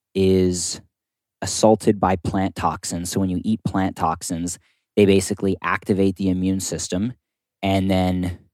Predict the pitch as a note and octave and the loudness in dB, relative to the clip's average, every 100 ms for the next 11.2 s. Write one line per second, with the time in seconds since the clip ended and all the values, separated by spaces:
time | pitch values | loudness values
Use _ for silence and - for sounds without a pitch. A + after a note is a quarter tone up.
0 | _ F#2+ E2+ E2+ F2 F2 - E2 - F#2+ | _ -6 -2 0 0 -2 0 0 2 2
1 | G2+ G#2+ G#2 F#2+ F#2 F2 F#2 G2 G2+ G2+ | 4 2 2 2 2 2 0 0 0 0
2 | F2+ G2 F#2 F2+ F#2+ - F#2 E2+ G2+ F#2+ | 2 0 0 0 -2 -4 -6 -4 -2 0
3 | G2+ G2+ G2 G2 F2+ F#2 F2+ F2 - F2 | -2 0 2 2 0 -4 -2 -2 0 0
4 | E2+ - - _ _ _ A#2 A2+ A2 G#2+ | 0 -8 -18 _ _ _ 4 6 8 8
5 | A2 A2+ A2 G#2 G#2 F#2+ G#2 G2 F#2 - | 8 8 6 4 2 0 -2 -2 -2 -4
6 | G2 - G#2+ G2+ F#2+ G2 F#2+ F2+ F2 F2+ | -8 -2 2 2 2 0 2 2 0 -2
7 | E2+ - A2+ G#2+ G#2 G2 F2+ - G2 F2+ | -4 2 6 8 8 4 0 -2 2 2
8 | F2 E2+ E2 _ - G2 G#2 G2+ G2 G2+ | 4 2 -2 _ -6 0 0 4 4 2
9 | G#2 G#2 G2+ F#2 F2+ F2+ F#2 F2+ G#2 C3 | 0 2 4 2 2 0 0 2 4 4
10 | B2+ G#2+ G2 - F#2+ F#2 - - A2 G#2 | 4 0 0 0 0 0 -2 -2 2 2
11 | F2 - | 0 -6